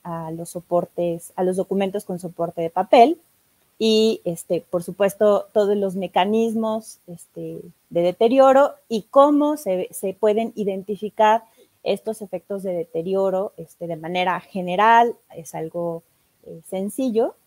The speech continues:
este, porque sí pensamos que podía ser un, un instrumento,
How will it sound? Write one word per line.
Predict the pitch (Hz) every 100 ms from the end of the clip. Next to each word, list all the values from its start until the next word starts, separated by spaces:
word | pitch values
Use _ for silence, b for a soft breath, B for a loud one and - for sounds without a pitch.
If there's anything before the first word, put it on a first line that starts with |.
| _ -
este, | 165 _ 160 _ _
porque | - 165 160
sí | - 185
pensamos | 196 202 220 190 190 208 -
que | -
podía | - 160 185 190
ser | - 185 185 185 b b _ -
un, | 196 185 185 180 185 185 180 _
un | 196 196 190 196
instrumento, | 226 233 233 277 285 247 233 226 233